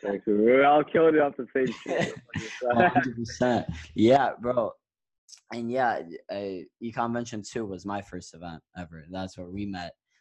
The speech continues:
Speaker 2: And then that same week, we met at Kenzo's.
Speaker 1: Yeah, yeah, we
Speaker 2: <laughs>
Speaker 1: met at
Speaker 2: It was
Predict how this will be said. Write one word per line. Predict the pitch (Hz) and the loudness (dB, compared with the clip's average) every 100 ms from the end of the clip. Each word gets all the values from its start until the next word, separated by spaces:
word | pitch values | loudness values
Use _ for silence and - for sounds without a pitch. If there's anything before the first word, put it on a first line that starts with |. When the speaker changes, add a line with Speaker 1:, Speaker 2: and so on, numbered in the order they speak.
| - | -8
Speaker 2:
And | 127 | -4
then | 123 | -2
that | 123 120 | -2 -4
same | - 127 123 | -6 -4 -2
week, | 143 135 - | -4 -4 -6
we | 151 | -2
met | 123 | 0
at | 123 127 | 0 0
Kenzo's. | 151 139 139 151 139 135 | -2 -2 2 2 4 2
Speaker 1:
Yeah, | 123 110 107 | 0 -4 -10
yeah, | 110 110 113 | -8 -4 -2
we | 117 | 0
Speaker 2:
<laughs> | |
Speaker 1:
met | 123 123 | 0 0
at | |
Speaker 2:
It | |
was | - | -2